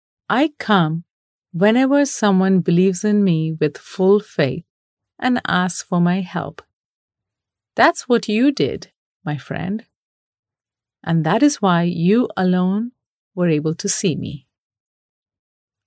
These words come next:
From now on, do not fear to walk the forest, because I will always be there with you." The others looked at Nandu with respect.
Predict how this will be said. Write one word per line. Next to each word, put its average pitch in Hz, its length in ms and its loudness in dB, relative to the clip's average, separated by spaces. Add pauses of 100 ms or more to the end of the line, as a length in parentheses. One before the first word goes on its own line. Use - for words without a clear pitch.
From 214 320 2
now 262 340 2
on, 180 400 0 (500)
do 226 140 2
not 294 340 0
fear 196 360 4
to 196 180 -2
walk 165 380 -2
the 170 100 -4
forest, 165 640 -8 (540)
because 175 320 -2
I 190 220 -2
will 214 200 0
always 240 580 -2
be 185 220 -2
there 185 260 -2
with 175 280 -6
you." 170 300 -8 (1120)
The 170 240 2
others 202 460 0
looked 170 280 -2
at 139 160 -6
Nandu 156 560 -2
with 170 240 -4
respect. - 640 -12